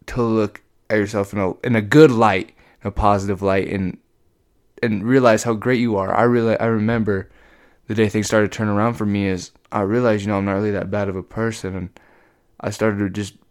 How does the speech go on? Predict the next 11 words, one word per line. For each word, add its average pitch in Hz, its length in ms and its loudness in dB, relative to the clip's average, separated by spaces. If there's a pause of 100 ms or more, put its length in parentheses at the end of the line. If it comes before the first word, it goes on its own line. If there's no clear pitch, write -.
(160)
be 107 180 -2
happier 117 440 0
with 107 100 0
myself, 101 520 -2
and, 98 240 -8 (100)
you 104 140 -6
know, 110 360 -2 (240)
I 104 140 -4
just 104 140 -6
wanted 107 260 0
to, 104 260 -2